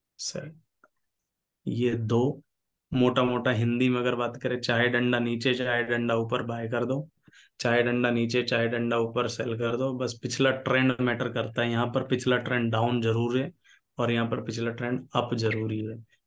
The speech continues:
ये एक सिंपल सी बात हमने आज पूरे एक घंटे के सेशन में कहनी चाहिए। I hope आपके पास पहुंची है हमारा मैसेज। आपको क्या करना है, आप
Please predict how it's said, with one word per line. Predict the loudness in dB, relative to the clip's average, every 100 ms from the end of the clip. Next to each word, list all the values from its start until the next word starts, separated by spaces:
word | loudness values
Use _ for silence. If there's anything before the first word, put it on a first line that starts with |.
| _
ये | 0 4 6 6
एक | 4
सिंपल | 0 0 0 0 -2
सी | -2 -4 -4
बात | -8 -16 -14 -10 -8 -6
हमने | -2 -2
आज | -2 -4
पूरे | -6 -4 -2 -2
एक | -4 -6
घंटे | -4 -2 -2
के | -4
सेशन | -4 -4 -4 -4
में | -4
कहनी | -2 0 2 2
चाहिए। | 0 -2 -2 -4 -6 -10 _ -20 -20 -6 0
I | 2 2
hope | 4 4 2 -2
आपके | 0 0 -2 2 2 2 -6 _ _ _ 0
पास | 2 0 -2
पहुंची | 0 0 2 2 2
है |
हमारा | 2 0 0 0
मैसेज। | 0 -2 -4 -6 -8 _ -20 _ -4
आपको | 0 0 -2 -4
क्या | 0 0
करना | 2 2 2 2
है, | -2 -10 _ _ _
आप | 2 2 0